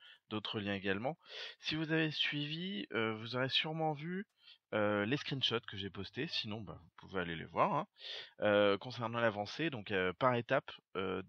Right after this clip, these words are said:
du vidage de l'eau, puis ensuite, euh, de la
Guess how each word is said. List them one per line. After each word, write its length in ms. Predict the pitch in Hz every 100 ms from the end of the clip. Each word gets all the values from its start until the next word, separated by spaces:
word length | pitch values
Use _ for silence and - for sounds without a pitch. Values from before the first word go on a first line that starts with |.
| _
du 140 | 104
vidage 440 | 92 123 127 135 117
de 100 | 117
l'eau, 220 | 117 151 - - _
puis 120 | -
ensuite, 360 | 92 - 113 107
euh, 120 | 95
de 100 | 90
la 560 | 90 87 85 85 82